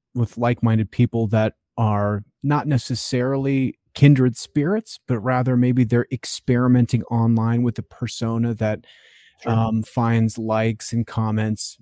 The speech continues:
Speaker 1: when they're, when they're at the extreme spectrum, you know? And I don't think that that's necessarily a,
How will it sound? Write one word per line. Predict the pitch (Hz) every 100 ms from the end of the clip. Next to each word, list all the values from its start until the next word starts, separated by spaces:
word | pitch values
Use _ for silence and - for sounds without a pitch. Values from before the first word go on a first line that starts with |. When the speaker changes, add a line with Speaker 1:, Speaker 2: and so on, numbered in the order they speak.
| -
Speaker 1:
when | 113 113
they're, | 110 107 110 -
when | 110
they're | 113
at | 120 120
the | 113
extreme | - - 131 120
spectrum, | - - - - 92 104 _ _ _ _ _ -
you | 131
know? | 120 120
And | 131 131 127 - _ _ _ _
I | - 135
don't | 202 196
think | - 185 -
that | 151
that's | - 143 -
necessarily | 139 131 139 - 135 131 131 131
a, | 123